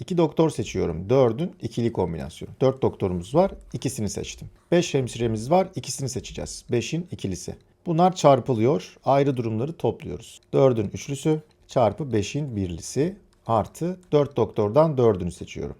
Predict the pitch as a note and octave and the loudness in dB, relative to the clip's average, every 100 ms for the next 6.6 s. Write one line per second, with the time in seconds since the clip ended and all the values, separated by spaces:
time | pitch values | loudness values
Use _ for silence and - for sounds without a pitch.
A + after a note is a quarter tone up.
0 | _ _ - F3 G3 - F3+ F3+ - F#3+ | _ _ -2 0 -4 -2 0 0 0 0
1 | F#3 F#3+ F#3 F3 D3+ C#3 C3 C#3 - F3+ | 4 2 2 0 2 2 4 2 0 0
2 | D3 D#3 D#3 D#3 - C#3+ D3+ C#3+ D#3 - | 2 2 2 0 -4 -2 -2 -2 -4 -4
3 | F#3 D3+ D#3 C#3+ C3 B2 A#2 B2 A2 G#2 | -4 2 4 4 2 -2 0 0 0 -2
4 | G2 G2 F2+ C3+ C3+ D3 D#3 - C3+ C3 | -4 -4 0 0 0 -4 -4 0 0 0
5 | B2 B2 A2 - - A2+ G#2+ G#2 G2 F2 | -2 0 -2 -4 -8 -4 0 0 0 -4
6 | - E2+ - C3 C#3+ | -6 -8 2 4 4